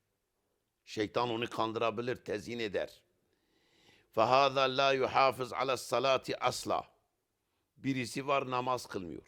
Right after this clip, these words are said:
آخَرْ لَا يُحَافِظْ عَلَيْهَا فِي الْمَسَاجِدِ جَمَاعَةً. Birisi namaz kılıyor, cemaat da kılmıyor camide. ظَنًّا مِنْهُمَا أَنَّ ذَٰلِكَ يُحَقِّقُ مَصْلَحَةً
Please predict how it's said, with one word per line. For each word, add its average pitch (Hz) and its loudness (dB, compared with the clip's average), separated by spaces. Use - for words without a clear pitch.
آخَرْ 127 2
لَا 135 4
يُحَافِظْ 120 0
عَلَيْهَا 123 2
فِي 131 -6
الْمَسَاجِدِ 120 -2
جَمَاعَةً. 113 0
Birisi 131 -6
namaz 127 -2
kılıyor, 139 -4
cemaat 135 0
da 117 0
kılmıyor 104 -4
camide. 95 -2
ظَنًّا 135 0
مِنْهُمَا 123 -4
أَنَّ 123 -6
ذَٰلِكَ 120 0
يُحَقِّقُ - -4
مَصْلَحَةً 117 0